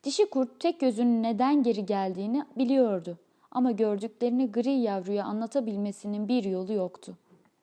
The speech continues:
Bir gün et avına çıktığında nehrin sol koluna sapıp vaşağın yaşadığı yere giderek tek gözün bir günlük ayak izlerini takip etmiş, o yolun sonunda kendisinden geriye kalanları bulmuştu.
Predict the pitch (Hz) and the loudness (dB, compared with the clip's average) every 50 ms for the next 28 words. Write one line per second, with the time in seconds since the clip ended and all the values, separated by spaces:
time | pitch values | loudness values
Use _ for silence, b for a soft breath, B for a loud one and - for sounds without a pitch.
0 | _ _ - - _ - 330 349 330 247 202 214 226 240 - - 330 320 330 311 | _ _ -20 -12 _ -2 -2 0 0 0 -2 -2 -4 -2 -2 -2 -2 -2 -2 -2
1 | 240 226 240 247 262 247 247 - 208 208 - - 196 185 180 180 180 175 185 208 | -2 0 0 0 -2 -2 -4 -8 -10 -12 -10 -8 -8 -8 -6 -8 -8 -10 -10 -10
2 | 214 b b b b b - 247 277 302 277 302 330 339 330 330 - 320 302 320 | -12 b b b b b 0 2 2 2 2 0 -2 -2 -2 -2 0 0 0 0
3 | 285 - 240 214 208 214 226 233 247 240 - 214 196 - 214 208 - - 214 220 | 0 0 -2 -2 -2 -2 -4 -4 -6 -6 -8 -8 -6 -6 -8 -8 -6 -6 -6 -6
4 | 220 - 277 269 277 277 269 254 233 233 - 247 226 208 247 262 269 240 226 220 | -4 -2 -2 0 0 2 0 0 0 -2 -2 -2 0 0 0 0 2 0 0 0
5 | 262 262 214 240 214 247 254 220 180 170 175 - b b b b b b _ 359 | 0 -2 -2 -2 0 0 0 0 -2 -4 -8 -10 b b b b b b _ -2
6 | 359 359 359 277 254 226 220 262 254 240 254 285 294 247 220 247 240 240 247 240 | -2 0 2 0 0 2 2 2 2 2 2 0 -2 0 0 0 0 0 0 -2
7 | - - 226 240 254 262 254 - 233 185 175 190 202 202 208 240 233 240 226 196 | -4 0 2 4 4 4 2 0 -4 -4 -2 -2 -2 -2 -2 -4 -4 -6 -6 -8
8 | 180 170 - 185 170 175 170 - - 208 240 262 - - b b b b b b | -8 -8 -10 -8 -6 -6 -8 -8 -8 -8 -8 -8 -8 -12 b b b b b b
9 | b 311 339 311 269 247 233 277 277 269 - 247 214 202 196 196 196 202 202 202 | b 0 2 4 4 4 4 2 0 0 0 -2 -2 -2 -2 -4 -4 -6 -6 -6
10 | 214 208 196 208 208 208 208 - 247 240 240 262 262 247 226 208 196 196 220 240 | -8 -6 -6 -6 -6 -6 -6 -4 -2 -2 0 0 0 0 0 0 0 0 0 0
11 | 240 240 226 208 196 190 190 190 190 190 185 185 170 175 175 175 175 175 - - | 0 -2 -2 -4 -2 -2 -4 -6 -6 -6 -6 -6 -6 -8 -8 -10 -10 -12 -16 -18
12 | - - 180 | -18 -18 -20